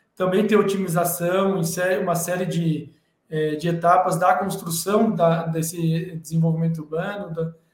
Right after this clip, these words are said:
é, pra também gerar uma, manter essa,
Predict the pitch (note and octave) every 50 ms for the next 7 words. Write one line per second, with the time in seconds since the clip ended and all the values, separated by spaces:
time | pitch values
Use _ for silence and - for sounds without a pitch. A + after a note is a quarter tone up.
0 | _ _ _ _ _ - D#3 D3+ D#3 D3+ D3+ D3+ C#3+ - - D#3+ D#3+ D#3+ F3 E3+
1 | E3 E3 E3 D#3+ E3 F3+ E3+ D#3+ D#3 D#3 D#3+ E3 E3 E3 E3 E3 - - - F3
2 | F3 E3+ - - F#3+ G3 F#3+ - F#3 E3+ E3 - - - -